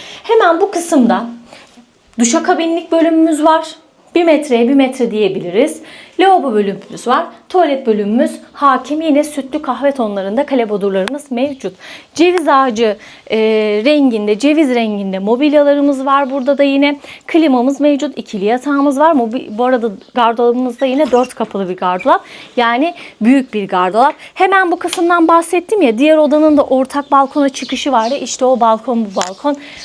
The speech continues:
Bakar mısınız? Kuş seslerini duyabiliyor musunuz? Gerçekten çok güzel. Sitenin güzel konumunda bir daire burası. Sitenin içerisine bakmıyor. Daha özerk bir alana bakıyor. Hemen şuradaki yol kısmına bakıyor.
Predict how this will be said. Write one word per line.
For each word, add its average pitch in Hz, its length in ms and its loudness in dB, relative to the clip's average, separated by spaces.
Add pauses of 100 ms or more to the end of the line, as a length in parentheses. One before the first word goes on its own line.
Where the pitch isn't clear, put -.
(120)
Bakar 294 300 -2
mısınız? 247 260 -6
Kuş - 260 -10 (400)
seslerini 254 500 -4
duyabiliyor 226 460 -2
musunuz? 196 400 -10
Gerçekten 208 640 -6
çok 254 280 -6
güzel. 262 320 -2 (340)
Sitenin 359 680 -2 (120)
güzel 226 400 0
konumunda 269 640 0
bir 185 200 -2
daire 185 400 -2
burası. 190 400 0 (380)
Sitenin - 680 -4
içerisine 330 720 0
bakmıyor. 349 640 2 (340)
Daha 240 280 0
özerk 262 460 0
bir 226 180 -2
alana 202 280 -2
bakıyor. 196 320 -2
Hemen 302 340 -2
şuradaki 269 460 -4
yol 220 240 2
kısmına 311 500 0
bakıyor. 339 320 2